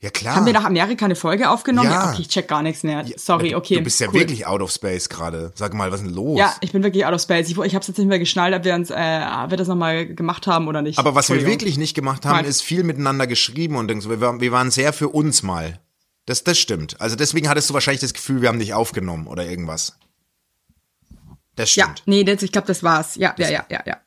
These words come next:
Speaker 1: Hey, ich hab ne, ich hab ne Post. Ähm,
Speaker 2: Geil.
Speaker 1: bist du bereit? Lieber Basti, send help an euren Beratungspodcast.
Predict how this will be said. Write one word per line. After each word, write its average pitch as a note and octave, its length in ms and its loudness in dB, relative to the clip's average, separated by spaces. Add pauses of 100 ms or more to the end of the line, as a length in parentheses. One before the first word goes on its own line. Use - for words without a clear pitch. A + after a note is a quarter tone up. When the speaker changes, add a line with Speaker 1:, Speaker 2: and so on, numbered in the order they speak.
Speaker 1:
Hey, C#3+ 140 2
ich C3+ 100 0
hab C3+ 100 2
ne, C3+ 200 0
ich A#2 120 -6
hab B2 80 -4
ne A#2+ 80 -2
Post. - 420 -4 (640)
Ähm, A#2+ 640 0
Speaker 2:
Geil. C#3 200 2
Speaker 1:
bist A2 140 -4
du G2+ 40 -8
bereit? F#2 360 -4
Lieber F3 260 2
Basti, B2 600 -2
send C#3+ 500 0
help A2 880 0
an G#2+ 160 -4
euren A#2+ 340 -2
Beratungspodcast. - 920 -4